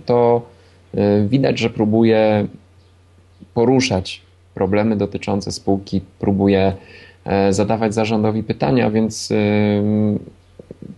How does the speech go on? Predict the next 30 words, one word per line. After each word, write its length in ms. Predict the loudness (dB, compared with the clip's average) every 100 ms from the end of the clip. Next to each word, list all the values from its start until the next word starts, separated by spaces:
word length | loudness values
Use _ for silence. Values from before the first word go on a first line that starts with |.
| _
pozytywne 540 | -2 0 0 0 2
jest 220 | 0 -2 -2
to, 140 | 0
że 360 | 2 2 2 0 -6 -20 -20 -14 -2
nie 180 | 0 2
samo 300 | 0 0 0
pojawienie 500 | 0 0 2 0 0
się 160 | -2
na 140 | -2 0
walnym, 360 | -2 -2 -4
ale 220 | -2 -2
także, 640 | -2 -2 -2 0 2 2 0 -6 _ _ -8
e, 160 | -4 -4
czynne, 680 | -2 0 2 2 4 2 0
czynne 300 | -2 0 0
uczestnictwo 640 | 0 -2 0 -2 -2 -6
w 60 | -4
tym 140 | -2
walnym 440 | 0 0 0 -2 -4 -10
obserwujemy, 1000 | -6 -6 -6 -4 -2 0 2 4 2 0 -4 _ _ -6
e, 40 | 0 2 4 4 2 0 -2 -6 -4
tam, 220 | 0 0
gdzie, 280 | 0 0 0
gdzie 220 | 0 -4
pojawia 380 | -2 0 0 0
się 300 | -2 -2 -2 -4 -10
akcjonariusz 760 | -10 -4 -2 0 0 -2 -2
mniejszościowy 600 | -2 -2 -4 -4 -2 -2
czy 140 | -2 0
indywidu-, 380 | 2 2 0